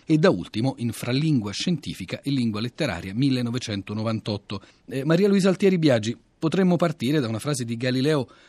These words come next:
molto famosa, ma sempre attuale, quella che dice: "Parlare oscuro lo sa fare ognuno, ma chiaro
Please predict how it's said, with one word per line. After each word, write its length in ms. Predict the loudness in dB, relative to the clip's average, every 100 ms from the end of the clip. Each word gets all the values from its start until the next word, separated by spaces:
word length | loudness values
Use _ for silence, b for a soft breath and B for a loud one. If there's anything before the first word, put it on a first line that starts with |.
| b
molto 680 | 4 6 6 2 -2 -2 -4
famosa, 540 | -4 0 4 4 2
ma 100 | -4
sempre 320 | -4 -4 -4 -6
attuale, 460 | -4 -2 0 -2
quella 200 | -2 -2
che 140 | -2 -2
dice: 400 | -2 0 -2 b b b _
"Parlare 420 | -2 0 2 2
oscuro 560 | 0 -4 -4 -2 0 0
lo 100 | -2
sa 140 | -4
fare 260 | -6 -2 0
ognuno, 480 | 0 2 2 2 0
ma 160 | -4 -8
chiaro 440 | -4 -4 -4 -8